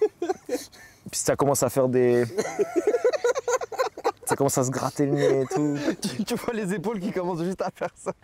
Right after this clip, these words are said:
Speaker 1: Ça fait ça et tout. Et là, c'est fini, là. <laughs> Bah, c'est, mais c'est, mais en vrai, c'est, tout le monde,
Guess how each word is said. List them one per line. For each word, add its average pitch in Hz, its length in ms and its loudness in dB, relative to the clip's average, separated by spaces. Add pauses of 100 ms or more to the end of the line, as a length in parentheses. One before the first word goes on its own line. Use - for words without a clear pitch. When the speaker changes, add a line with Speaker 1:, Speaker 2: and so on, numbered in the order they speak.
(220)
Speaker 1:
Ça 131 220 0
fait 135 140 -2
ça 151 280 2
et 139 60 0
tout. 160 240 -4 (680)
Et 120 60 -4
là, 123 100 0
c'est - 140 -14
fini, 123 260 -10
là. - 80 -6 (100)
<laughs> - 360 -2 (800)
Bah, 143 180 4
c'est, 117 460 0
mais 120 80 -6
c'est, - 200 -10
mais 135 140 -2
en 127 80 0
vrai, 165 140 2
c'est, 120 320 -4
tout - 80 -4
le 151 80 -2
monde, 139 100 -4